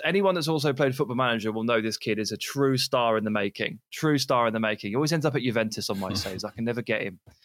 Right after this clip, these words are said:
Speaker 1: This is my way of talking about him without Juventus stealing him away from me. But Demir looks like he could be unbelievable. And there's a long way to go on that
Speaker 2: So
Speaker 1: one.
Speaker 2: we've got to
Speaker 1: I
Speaker 2: hype
Speaker 1: would
Speaker 2: him up
Speaker 1: never
Speaker 2: for three
Speaker 1: put him
Speaker 2: years.
Speaker 1: in my list of,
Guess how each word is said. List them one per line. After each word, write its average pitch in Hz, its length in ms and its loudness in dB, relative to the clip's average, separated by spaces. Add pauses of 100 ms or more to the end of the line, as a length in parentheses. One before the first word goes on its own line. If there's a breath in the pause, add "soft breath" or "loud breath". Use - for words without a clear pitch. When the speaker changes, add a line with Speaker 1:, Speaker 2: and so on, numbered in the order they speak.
(200 soft breath)
Speaker 1:
This 120 140 -2
is 131 80 2
my 131 160 2
way 123 180 4
of 117 100 -2
talking 110 300 -4
about 110 240 0
him 104 60 -4
without 104 240 -2
Juventus 107 400 -4
stealing 104 380 -2
him 101 100 -2
away 98 240 -2
from 95 180 -12
me. 92 140 -10
But 101 160 -6 (520 loud breath)
Demir 143 300 4
looks - 460 0 (340)
like 117 220 0
he 120 80 -4
could 110 220 -4
be 107 120 2
unbelievable. 95 680 -2 (180)
And 104 240 0
there's 110 160 -2
a 120 80 4
long 151 260 4
way 139 180 4
to 127 100 -2
go 113 220 2
on 107 100 0
that 104 160 -2
Speaker 2:
So 104 60 2
Speaker 1:
one. 110 80 6
Speaker 2:
we've 101 60 -2
got 117 180 6
to 113 80 6
Speaker 1:
I - 20 0
Speaker 2:
hype 127 220 4
Speaker 1:
would 127 80 4
Speaker 2:
him - 80 6
up 151 100 6
Speaker 1:
never 170 140 4
Speaker 2:
for 160 80 4
three 110 120 4
Speaker 1:
put 107 100 6
him 104 180 4
Speaker 2:
years. 117 80 2
Speaker 1:
in 117 40 2
my 113 120 4
list 113 280 -2
of, 101 160 0